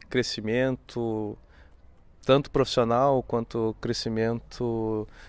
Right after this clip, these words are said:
de desenvolvimento pessoal, faz em torno de um ano,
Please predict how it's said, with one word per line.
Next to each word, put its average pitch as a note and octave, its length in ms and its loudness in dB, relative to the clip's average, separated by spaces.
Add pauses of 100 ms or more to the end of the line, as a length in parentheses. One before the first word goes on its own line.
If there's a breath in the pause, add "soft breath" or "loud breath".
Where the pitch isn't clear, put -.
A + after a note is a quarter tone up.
(100)
de A#2 180 -4
desenvolvimento A#2 800 0
pessoal, A#2+ 640 2
faz A2 840 -2
em A#2 60 -6
torno A#2 260 0
de A#2 140 -2
um A2+ 220 2
ano, C3+ 340 0